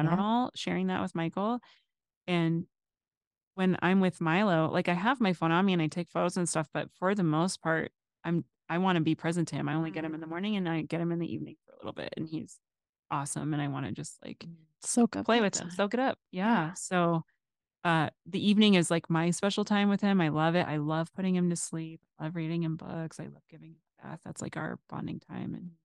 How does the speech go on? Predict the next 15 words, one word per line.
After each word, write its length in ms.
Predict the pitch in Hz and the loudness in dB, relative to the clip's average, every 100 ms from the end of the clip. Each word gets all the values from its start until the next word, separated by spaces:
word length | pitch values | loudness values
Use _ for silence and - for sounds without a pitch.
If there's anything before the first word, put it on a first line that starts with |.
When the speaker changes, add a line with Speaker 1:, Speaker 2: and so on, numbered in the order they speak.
| _ _ _ _ _ - | _ _ _ _ _ -12
Speaker 2:
Michael 220 | 156 151 | -10 -8
does, 200 | - - | -12 -12
like, 140 | - 143 | -12 -12
a 40 | |
dance 280 | 143 139 - | -12 -14 -16
party 180 | - - | -12 -8
with 140 | - - | -8 -6
him 100 | - | -6
most 240 | - - | -6 -6
mornings 300 | - - 165 | -8 -6 -6
in 100 | - | -6
the 140 | 175 - | -8 -8
Speaker 1:
<laughs> 20 | |
Speaker 2:
morning. 420 | 226 277 220 190 208 | -4 0 2 4 4
So, 480 | 208 196 233 311 | 6 6 4 2